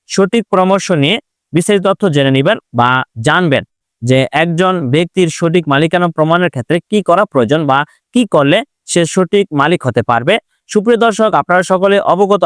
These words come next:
আছেন যে বর্তমান সময়ে ভূমি অপরাধ প্রতিরোধ ও প্রতিকার আইন দুই হাজার তেইশ বাস্তবায়ন হয়েছে।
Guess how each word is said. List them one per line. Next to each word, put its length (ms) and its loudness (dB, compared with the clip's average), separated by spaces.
আছেন 200 -4
যে 80 2
বর্তমান 460 0
সময়ে 260 0
ভূমি 260 2
অপরাধ 220 0
প্রতিরোধ 340 0
ও 120 2
প্রতিকার 380 0
আইন 160 -2
দুই 100 2
হাজার 220 0
তেইশ 180 2
বাস্তবায়ন 440 0
হয়েছে। 220 0